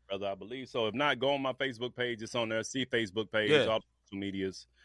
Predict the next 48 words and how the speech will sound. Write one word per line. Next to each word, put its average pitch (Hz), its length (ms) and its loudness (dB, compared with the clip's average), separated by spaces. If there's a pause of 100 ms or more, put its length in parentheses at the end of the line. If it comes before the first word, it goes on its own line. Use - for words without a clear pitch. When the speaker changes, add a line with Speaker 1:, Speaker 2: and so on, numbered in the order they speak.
(220)
Speaker 2:
But 101 320 4
we 160 60 8
Speaker 1:
Um, 175 40 2
Speaker 2:
need 185 220 6
your 160 120 8
votes. 151 400 6
It's 135 160 0
not 143 220 6
a 131 60 6
one-time 135 520 4
vote. 135 300 4
This 131 180 0
is 117 100 -6
a 110 80 0
daily 131 420 2
voting 135 360 4
Speaker 1:
Daily. 170 160 4
Speaker 2:
thing. 139 220 0
So 131 480 -2
if 131 260 2
you 151 200 -4
would 143 340 2 (300)
be 208 160 2
so 127 240 2
kind, 123 340 -2
if 123 140 -6
you 131 140 0
enjoy 160 300 4
what 139 160 4
we 120 120 0
do 117 180 -2
here 120 220 2
on, 110 60 0 (220)
on 123 140 0
Not 143 200 2
the - 60 -20
Same 113 260 -2
Podcast, 117 720 2 (240)
take - 240 0
time 113 320 0
and 92 100 -6
vote 160 220 6
for - 240 0
us 170 240 4
so 131 160 -4
we 151 140 0
can, 135 220 -4
uh, 113 360 2